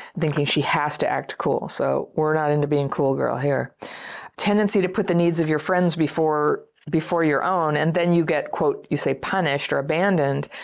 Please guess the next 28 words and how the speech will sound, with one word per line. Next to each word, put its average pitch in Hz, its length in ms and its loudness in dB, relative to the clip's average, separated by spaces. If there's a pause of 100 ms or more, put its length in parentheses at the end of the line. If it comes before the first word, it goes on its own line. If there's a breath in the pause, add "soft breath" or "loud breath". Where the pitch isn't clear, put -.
(120)
when 165 200 2
you 156 100 4
dare 165 360 2
to 165 120 0
express 143 460 -2
any 143 180 2
issues 135 280 0
of 131 100 -2
your 139 140 0
own. 139 260 -2 (320 loud breath)
So - 140 0
you 175 100 4
keep 202 220 0
having 160 260 2
that 143 160 2
experience. 131 680 -2
It's - 140 -6
funny 202 240 2
how 175 160 0
whatever's 160 400 2
in 143 120 0
here 135 280 0
will 131 240 0
just - 220 -12
keep 156 180 -2
being 139 180 0
your 135 160 -4
experience 131 560 -2